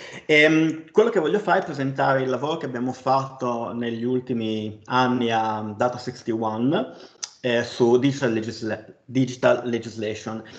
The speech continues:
In realtà molto del lavoro è stato fatto in collaborazione con colleghi all'Università di Bologna, tra cui Monica, Antonino Rotolo,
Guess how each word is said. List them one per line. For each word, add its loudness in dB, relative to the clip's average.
In 4
realtà 4
molto 2
del 0
lavoro 0
è -2
stato -10
fatto -6
in -4
collaborazione -4
con -4
colleghi 0
all'Università -2
di -2
Bologna, 6
tra -4
cui -4
Monica, 2
Antonino 0
Rotolo, 2